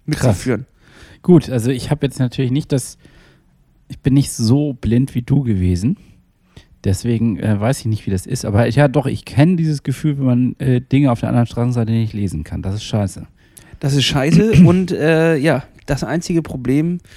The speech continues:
Speaker 1: das gebe ich dir einfach gleich auch schon mal mit in die Hand, die Krankenkasse zahlt das nicht. Du musst das aus eigener Tasche bezahlen.
Speaker 2: Teuer.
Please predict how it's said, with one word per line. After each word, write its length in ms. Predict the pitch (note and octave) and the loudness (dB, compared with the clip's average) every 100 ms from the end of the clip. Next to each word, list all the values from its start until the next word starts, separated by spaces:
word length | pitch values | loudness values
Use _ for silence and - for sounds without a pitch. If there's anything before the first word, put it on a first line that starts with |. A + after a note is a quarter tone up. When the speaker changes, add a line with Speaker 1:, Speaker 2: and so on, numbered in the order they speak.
| - - | -20 -4
Speaker 1:
das 160 | C3 - | -4 0
gebe 160 | D#3+ | -2
ich 80 | E3 | 0
dir 140 | D3+ | -2
einfach 160 | A2 D3+ | -2 -6
gleich 240 | C3 C3+ | -4 -4
auch 100 | C#3+ | -4
schon 120 | B2+ C#3 | -4 -4
mal 80 | |
mit 140 | B2 A#2 | -4 -6
in 160 | F#2+ | -6
die 100 | A2+ | -6
Hand, 200 | B2 C#3 - - - - - | -4 -6 -10 -20 -20 -20 -16
die 40 | |
Krankenkasse 520 | - D3+ C#3 D3 C3+ | -6 -6 -6 -8 -8
zahlt 200 | B2+ B2 | -8 -8
das 160 | F#2+ - | -10 -12
nicht. 240 | - - _ _ | -16 -18 _ _
Du 80 | B2 | -4
musst 160 | D3 D#3 | -2 0
das 100 | D3 | -2
aus 160 | G#2 C3+ | -2 -4
eigener 320 | A#2+ D3 C3+ | -4 -4 -4
Tasche 260 | D#3 D3+ | -4 -6
bezahlen. 480 | - D#3 E3+ D#3+ F3 _ - - - - - - _ _ - - - - - | -6 -6 -4 -4 -4 _ -20 -20 -20 -20 -20 -20 _ _ -20 -20 -20 -20 -4
Speaker 2:
Teuer. 340 | D3+ A#2+ F2 | 2 2 0